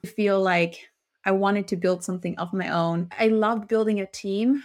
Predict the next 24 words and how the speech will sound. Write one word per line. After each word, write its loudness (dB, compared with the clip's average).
but 2
I -2
sometimes -4
felt -4
constrained -4
by 0
the -2
company -6
culture -4
that -2
I 0
was -2
in 4
and 2
the 4
expectations -4
that -6
came -4
with -2
that 0
to -8
build 2
a -8
team -6